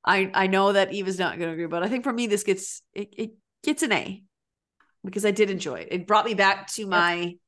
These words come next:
Speaker 1: Sunday
Speaker 2: That's all I
Speaker 1: nights.
Speaker 2: had.
Speaker 1: Yep.
Speaker 2: Yep. Yep. It gets an A for me too, for sure.
Speaker 1: What about you, Eve? <laughs> What grade do you give it?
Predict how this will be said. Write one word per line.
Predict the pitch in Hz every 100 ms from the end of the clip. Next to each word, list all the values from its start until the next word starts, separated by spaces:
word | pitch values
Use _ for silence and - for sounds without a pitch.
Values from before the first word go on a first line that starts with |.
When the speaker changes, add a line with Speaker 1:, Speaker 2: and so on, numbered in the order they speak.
| - _
Speaker 1:
Sunday | - 214 202 196
Speaker 2:
That's | 185
all |
I | 160
Speaker 1:
nights. | 233 202 - -
Speaker 2:
had. | 185
Speaker 1:
Yep. | 185 214
Speaker 2:
Yep. | 233 - _ _ _ _ _ _
Yep. | 110 160 185
It | -
gets | 190 202
an | -
A | 180
for | 185 165
me | 156 156
too, | - 127 175 - _ _ _ _ _ _
for | - 180
sure. | - 139 - _ -
Speaker 1:
What | 190 226
about | 214 214
you, | 233 254
Eve? | 156 180
<laughs> | 214
What | 240 -
grade | - 480 277
do | 254 285 311
you | 330 320
give | 220 170
it? | 151 131